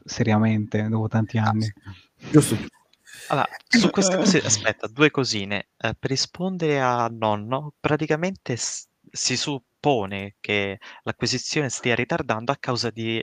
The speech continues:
Speaker 3: alcune cause legali che ha ancora Bethesda, quelle su
Speaker 2: Esatto.
Speaker 3: Fallout settantasei.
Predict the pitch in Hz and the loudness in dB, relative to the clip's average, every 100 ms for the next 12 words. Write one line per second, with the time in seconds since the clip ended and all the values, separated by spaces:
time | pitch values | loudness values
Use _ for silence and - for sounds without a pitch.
0 | - 120 - 175 151 - 139 131 123 127 | -4 -6 -6 -6 -6 -4 -4 -2 0 -2
1 | 135 110 110 - 120 117 - 113 107 101 | 0 -2 -4 -8 -10 -8 -2 0 0 -2
2 | 104 98 92 - - - - - - 151 | -4 -2 -4 -8 -14 -20 -20 -20 -4 0
3 | 143 127 107 123 113 - 113 113 104 - | 2 2 2 0 -4 -2 2 2 0 -4
4 | 104 107 - 101 - 98 95 90 | -4 -4 -4 -4 -4 -2 -4 -6